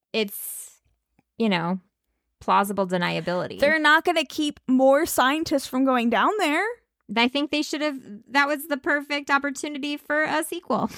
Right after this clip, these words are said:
Speaker 1: <laughs> is that they could have. They could have just left it down
Speaker 2: Fuck,
Speaker 1: there.
Speaker 2: I don't even wanna watch this one, let alone a
Speaker 1: I don't wanna
Speaker 2: sequel.
Speaker 1: a sequel, but I'm saying in the nineties, it would have
Speaker 2: <sighs>
Speaker 1: been, it would have made sense if that's where it went.
Speaker 2: Fuck this movie. This is one of the most aggravating films I've seen in a long time.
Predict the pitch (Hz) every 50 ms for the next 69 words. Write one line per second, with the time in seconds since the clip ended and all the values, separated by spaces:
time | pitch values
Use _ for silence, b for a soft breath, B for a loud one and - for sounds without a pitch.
0 | - - 262 277 262 - 254 233 - 254 254 - 269 262 - 311 294 240 185 170
1 | 190 - _ b b b b b b b 247 247 - 311 330 311 262 240 240 -
2 | 185 - - 185 170 - 170 170 165 - - - 480 539 605 640 659 640 587 587
3 | 571 571 605 605 605 571 587 605 587 - - - - 480 - - - - - 508
4 | 453 392 339 330 330 302 294 302 302 302 302 349 392 453 587 622 622 523 392 381
5 | 359 339 320 269 269 - 269 294 - - 254 247 240 269 285 302 320 302 294 277
6 | 285 294 294 - - - 302 294 311 330 320 285 269 - - 208 233 254 254 269
7 | 247 233 214 190 202 214 220 220 214 190 185 180 175 190 185 127 - 185 190 202
8 | 196 196 208 196 190 180 175 175 180 170 - _ _ _ _ - 220 214 226 254
9 | 269 277 240 240 220 214 214 196 - - - 196 180 185 - 190 180 - - 170
10 | 160 - - - 165 156 - 113 147 147 - - - _ _ _ _ _ _ _
11 | _ _ _ - - - 277 254 _ - 196 - - - - - - - - -
12 | - 226 - _ _ - 302 330 339 349 311 285 277 269 269 262 220 233 - -
13 | 202 233 240 233 226 233 220 196 226 - - - - 226 226 233 240 240 240 247
14 | 247 233 226 220 226 233 247 - 220 202 196 208 214 - - 208 - 208 175 165
15 | 143 117 82 85 73 67 55 - - - - - - -